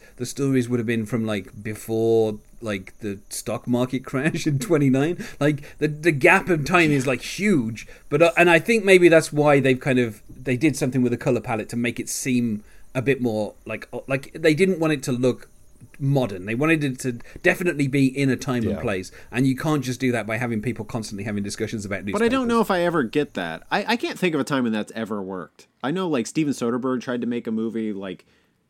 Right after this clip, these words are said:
Speaker 3: the, I think it was The Good German, that he tried to make a movie that was supposed to look like it was made in the thirties and forties, and it's just like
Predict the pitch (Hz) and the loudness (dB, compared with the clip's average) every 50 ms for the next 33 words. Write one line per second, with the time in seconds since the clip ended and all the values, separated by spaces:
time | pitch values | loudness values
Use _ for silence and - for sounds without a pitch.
0 | _ _ - 110 107 95 - - 117 107 - 139 127 120 107 104 113 90 117 110 | _ _ -10 -10 -10 -10 -10 -10 -10 -6 -4 -2 -2 -2 -4 -6 -6 -4 -4 -4
1 | 98 87 104 101 95 101 98 101 104 104 101 101 95 87 87 85 - - 110 104 | -4 -4 -6 -6 -6 -6 -6 -6 -6 -6 -8 -8 -8 -8 -10 -10 -8 -8 -8 -8
2 | 95 98 98 98 - 95 92 98 98 92 98 95 90 85 92 - - 101 90 - | -6 -8 -8 -8 -8 -8 -8 -8 -8 -8 -8 -8 -8 -10 -12 -12 -12 -12 -10 -10
3 | 107 95 92 95 107 113 - - - 110 107 104 104 - 110 95 101 104 104 101 | -10 -10 -6 -4 -4 -4 -4 -4 -4 -4 -2 -2 -2 -4 -6 -8 -8 -8 -8 -8
4 | 95 92 98 101 87 95 98 101 101 92 - - - 110 104 101 92 98 98 87 | -8 -6 -6 -8 -8 -8 -8 -8 -8 -10 -12 -12 -10 -8 -6 -6 -6 -6 -8 -8
5 | 107 98 - - 98 98 98 113 120 117 120 117 110 110 113 107 - - 113 - | -8 -10 -10 -10 -10 -8 -6 -6 -6 -6 -6 -6 -6 -6 -6 -8 -12 -14 -12 -8
6 | 117 107 95 82 | -8 -8 -8 -8